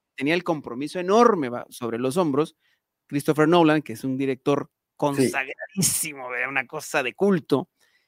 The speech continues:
Speaker 1: y no le fue nada bien. Pero entonces, ¿qué pasó ahí?
Speaker 2: Pero fue la lica.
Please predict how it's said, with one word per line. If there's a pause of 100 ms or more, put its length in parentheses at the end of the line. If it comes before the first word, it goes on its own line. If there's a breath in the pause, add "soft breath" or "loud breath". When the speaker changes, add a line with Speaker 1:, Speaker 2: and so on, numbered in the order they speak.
(580)
Speaker 1:
y
no
le
fue
nada
bien. (140)
Pero
entonces,
¿qué
pasó
ahí?
Speaker 2:
Pero
fue
la
lica.